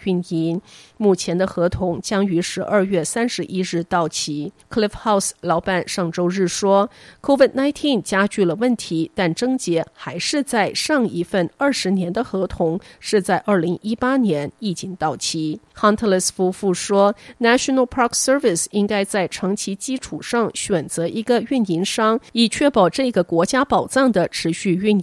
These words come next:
营。下次消息，现在covid nineteen的疫苗是来了，那么下一步是什么？大家都知道，在一线的医护工作人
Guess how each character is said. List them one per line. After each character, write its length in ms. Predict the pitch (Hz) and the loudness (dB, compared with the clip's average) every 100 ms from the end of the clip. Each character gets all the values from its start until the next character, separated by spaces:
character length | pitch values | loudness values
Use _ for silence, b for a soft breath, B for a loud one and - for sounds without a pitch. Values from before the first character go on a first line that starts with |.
| 180 | 2
营。 360 | 165 156 170 - _ _ _ _ _ _ _ _ _ _ _ _ _ _ _ | 0 0 -2 -4 _ _ _ _ _ _ _ _ _ _ _ _ _ _ _
下 220 | - 269 | 2 4
次 180 | 240 214 | 6 4
消 220 | 208 269 | 4 6
息， 500 | 269 - 226 226 233 B B - | 6 4 0 2 0 B B -4
现 200 | - 311 | 2 6
在 180 | 294 | 6
covid 400 | 277 311 269 269 | 8 6 8 6
nineteen 340 | 226 302 320 302 | 6 4 4 4
的 80 | 254 | 4
疫 180 | 240 | 6
苗 220 | 233 214 202 | 6 6 6
是 220 | - 220 | 6 4
来 240 | 202 165 | 4 4
了， 240 | 185 254 - | 6 6 6
那 140 | 196 | 4
么 100 | 185 | 4
下 260 | 180 277 233 | 4 4 4
一 100 | 196 | 4
步 280 | - 247 - | 4 2 2
是 180 | - | 0
什 180 | 170 - | -2 0
么？ 300 | 165 180 180 - B B | 4 6 6 2 B B
大 140 | - 196 | 0 2
家 140 | 214 | 4
都 180 | 214 233 | 4 2
知 200 | - 254 | 2 2
道， 360 | 254 - 269 - | 6 6 6 4
在 180 | - 269 | 2 2
一 200 | 220 190 | 4 0
线 260 | 214 320 285 | 0 2 4
的 120 | 202 | 4
医 180 | - 185 | 4 -2
护 180 | - 196 | 0 0
工 220 | - 247 | 2 2
作 180 | 262 262 | 4 4
人 240 | 202 175 | 6 2